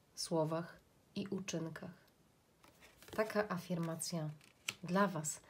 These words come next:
na ten tydzień. A więc poszukujcie i odnajdujcie i nie bójcie się prawdy.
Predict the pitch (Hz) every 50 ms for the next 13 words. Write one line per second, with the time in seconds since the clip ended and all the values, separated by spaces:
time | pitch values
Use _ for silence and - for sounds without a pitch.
0 | - - - - - - - 185 180 180 180 - 180 175 175 170 - 156 151 151
1 | - 170 165 170 175 175 - - - 202 214 214 208 254 - 254 240 - - 254
2 | 254 - - 247 - 214 - - 220 208 220 214 202 196 196 185 214 220 214 208
3 | 208 - - 160 160 160 165 - - - - - - - - _ _ - - -
4 | - _ _ _ - - _ 214 208 208 208 202 208 202 196 196 190 175 - 170
5 | 165 - - 170 160 151 151 165 - 151 156 156